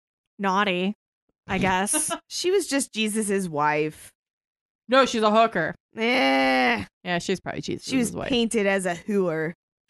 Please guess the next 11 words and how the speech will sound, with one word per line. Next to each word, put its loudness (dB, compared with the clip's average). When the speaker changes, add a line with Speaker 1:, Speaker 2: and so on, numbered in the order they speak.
Speaker 3:
All 2
right. -4
So 0
that's 4
the 0
idea. -2
So 2
here's 4
the 2
three 2
types. -2